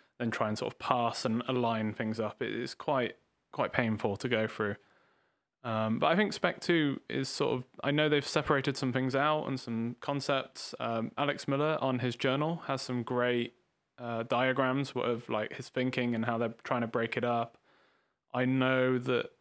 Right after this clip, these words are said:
so Rich did his Maybe Not talk, which is, is really worth a, a watch if you haven't seen it yet, where he sort of talks about some of the major mistakes in Spec one.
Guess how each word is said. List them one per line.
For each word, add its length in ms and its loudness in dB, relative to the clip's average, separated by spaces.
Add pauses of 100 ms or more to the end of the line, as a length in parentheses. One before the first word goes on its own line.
so 160 -4
Rich 360 0
did 160 0
his 200 0
Maybe 240 4
Not 200 0
talk, 280 0
which 200 -2
is, 180 -4
is 260 -4
really 220 4
worth 260 2
a, 460 0
a 80 0
watch 300 0
if 60 -2
you 80 0
haven't 240 -2
seen 220 0
it 80 -4
yet, 240 -2 (560)
where 80 -8
he 80 -2
sort 180 -2
of 80 -8
talks 300 -2
about 240 0
some 140 -2
of 40 0
the 80 0
major 320 0
mistakes 540 -2
in 100 0
Spec 320 -4
one. 320 0